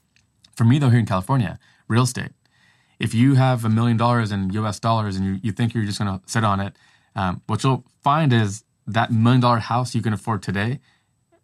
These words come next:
isn't gonna be the million dollar house you can afford ten years from now. So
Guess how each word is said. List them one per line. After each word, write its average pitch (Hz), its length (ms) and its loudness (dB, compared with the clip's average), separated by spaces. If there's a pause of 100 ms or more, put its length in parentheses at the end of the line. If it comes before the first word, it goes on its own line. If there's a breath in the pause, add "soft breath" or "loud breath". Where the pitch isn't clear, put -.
isn't 117 200 4
gonna 123 160 4
be 120 100 2
the 113 120 -2
million 113 180 2
dollar 110 140 0
house 107 180 -2
you 92 80 -8
can 98 80 -4
afford 95 320 -4
ten 95 140 -4
years 92 200 -4
from 98 120 -10
now. 87 200 -10
So 92 300 -8